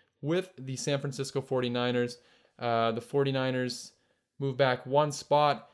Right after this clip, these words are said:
and they also get pick one seventeen in the draft. Uh, and the Tampa Bay Buccaneers, uh, they go Tristan Wirfs,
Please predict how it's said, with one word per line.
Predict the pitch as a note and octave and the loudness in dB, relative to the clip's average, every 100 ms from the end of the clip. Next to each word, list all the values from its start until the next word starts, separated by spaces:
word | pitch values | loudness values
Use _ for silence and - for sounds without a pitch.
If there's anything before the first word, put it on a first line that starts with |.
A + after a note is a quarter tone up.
| _ | _
and | B2+ | 0
they | C3 | 2
also | C3+ C3+ B2+ | 2 2 0
get | B2+ A#2 | 0 0
pick | D3 C#3 | -6 -2
one | C3+ C#3 | 0 0
seventeen | C#3 B2 A2+ A2 C#3+ C3+ B2+ - _ _ _ | 0 0 -2 -4 -2 0 -2 -8 _ _ _
in | D3 D3 | -6 -2
the | |
draft. | A#2+ A#2 A#2 A#2+ _ _ _ | 2 4 4 0 _ _ _
Uh, | A#2+ A#2+ A#2 C3+ | -2 0 0 -2
and | C3 | -4
the | B2 | -2
Tampa | E3+ D#3+ | -2 0
Bay | C#3 C3+ | 2 2
Buccaneers, | D3 C#3 B2+ C3 C3+ B2+ - - _ _ _ - | 2 0 -2 -2 0 -2 -8 -20 _ _ _ -12
uh, | A2+ A2 A2 | -8 -6 -4
they | A#2 D3+ D#3 | 0 2 2
go | C3+ B2+ B2 | 4 6 4
Tristan | - - C#3+ C#3 C3 A#2+ | 2 0 0 0 -4 0
Wirfs, | B2 A#2+ A#2+ - | 4 4 2 -12